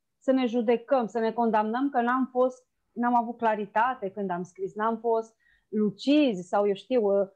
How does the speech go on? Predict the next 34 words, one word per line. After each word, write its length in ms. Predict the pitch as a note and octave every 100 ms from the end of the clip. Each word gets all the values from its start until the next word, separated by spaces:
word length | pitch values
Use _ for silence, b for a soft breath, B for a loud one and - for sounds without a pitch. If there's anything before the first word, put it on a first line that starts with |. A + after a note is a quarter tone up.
| _
uh, 140 | - G#3
n-am 140 | B3
fost 160 | C4+ C4+
în 80 | A#3+
stare 300 | - C#4 C#4
să 160 | B3
punem 360 | G3 A#3+ C4 B3
în 100 | A3+
aplicare 520 | G3+ G3+ G3 B3+ A3+
ceea 160 | A3 A#3
ce 80 | A3+
am 80 |
scris, 200 | A3 A#3
dar 100 | G#3+
s-ar 240 | A3 - -
putea 440 | A#3 - G3+ G#3+ B3
să 60 | C4+
nu 100 | C#4
se 100 | C#4
mai 140 | B3+
potrivească 840 | A#3+ B3 A3 G#3+ _ A3+ B3 B3
cu 120 | A3+ G#3+
felul 280 | A#3+ A#3
nostru 340 | A3+ A3+ A3+ G#3+
de 100 | G#3
a 120 | G#3
fi. 300 | G#3 G3 G3 _ _ _ _
Și 100 | A#3
atunci 320 | A3+ C#4 C4
este 320 | C4 C4 B3
indicat 760 | B3+ A#3+ A3+ A3+ G#3 C4 E4+ _ _ _ _ _ _ _ _
să 140 | D4
intrăm 460 | C#4+ C#4 C#4+ D4 C#4+
periodic 840 | C#4+ C#4 D#4 D#4 A3 A#3 - -